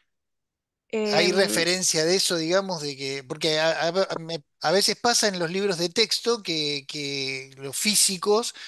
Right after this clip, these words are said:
Speaker 1: que uno encuentra información o que está mal traducido o que tiene cierto error? Entonces, simplemente saber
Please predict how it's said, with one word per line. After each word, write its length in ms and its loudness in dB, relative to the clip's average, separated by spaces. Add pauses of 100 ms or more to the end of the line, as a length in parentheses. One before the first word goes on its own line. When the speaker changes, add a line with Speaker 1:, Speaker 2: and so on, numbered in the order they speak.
(320)
Speaker 1:
que 140 -2
uno 200 -2
encuentra 460 2
información 800 0
o 100 -6
que 100 -8
está 180 0
mal 160 0
traducido 880 0
o 180 -6
que 140 -6
tiene 220 -4
cierto 420 0
error? 520 0 (520)
Entonces, 800 -4
simplemente 560 -2
saber 440 2